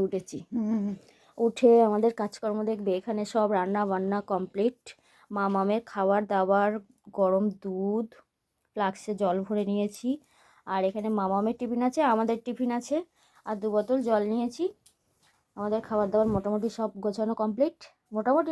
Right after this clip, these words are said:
Speaker 1: না, খাবার দাবার পুরোই গোছানো কমপ্লিট। আর এখানে তোমাদের ব্যাগপত্রগুলো একবার দেখিয়ে দিই, একটা, এই তিনটে হাত ব্যাগ হয়েছে, আর এটা তো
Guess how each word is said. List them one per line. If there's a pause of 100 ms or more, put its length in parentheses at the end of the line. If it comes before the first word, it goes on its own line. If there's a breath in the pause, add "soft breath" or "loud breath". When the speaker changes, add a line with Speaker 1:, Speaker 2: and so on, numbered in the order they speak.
Speaker 1:
না, (240)
খাবার
দাবার
পুরোই
গোছানো
কমপ্লিট। (680 loud breath)
আর
এখানে
তোমাদের
ব্যাগপত্রগুলো
একবার
দেখিয়ে
দিই, (800 soft breath)
একটা, (180)
এই
তিনটে
হাত
ব্যাগ (100)
হয়েছে, (960 soft breath)
আর (460)
এটা
তো